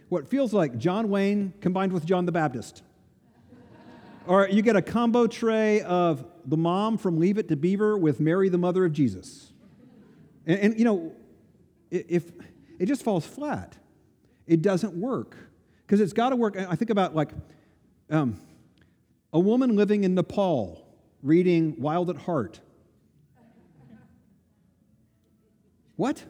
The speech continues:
You know, first century Palestinian, uh, Jewish convert to Christianity listening to Mark Driscoll. God, what, what are we talking about? Like, these things have to be true. If we're gonna do this, it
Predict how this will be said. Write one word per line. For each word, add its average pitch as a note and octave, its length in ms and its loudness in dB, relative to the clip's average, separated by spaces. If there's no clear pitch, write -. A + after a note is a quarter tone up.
You F#3 100 -2
know, G3+ 300 0
first C#4+ 360 -2
century B3+ 340 2
Palestinian, G#3 960 0
uh, D#3 300 4
Jewish G#3+ 420 2
convert G3+ 540 0
to D#3 120 2
Christianity E3+ 800 0
listening A3+ 480 2
to G3 80 0
Mark G3 200 -2
Driscoll. A#2+ 460 -4
God, C#3 260 -6
what, C4+ 180 -6
what D#4+ 120 -2
are F#4+ 40 -2
we F#4+ 120 2
talking A#3+ 420 -4
about? - 400 -8
Like, G3 240 -4
these C4 240 4
things B3+ 220 0
have A#3 320 -4
to B3 80 -2
be A3 80 0
true. A#3 260 0
If D#3 100 0
we're E3+ 60 0
gonna G#3+ 160 -2
do F4 140 0
this, E3 380 -2
it - 40 -20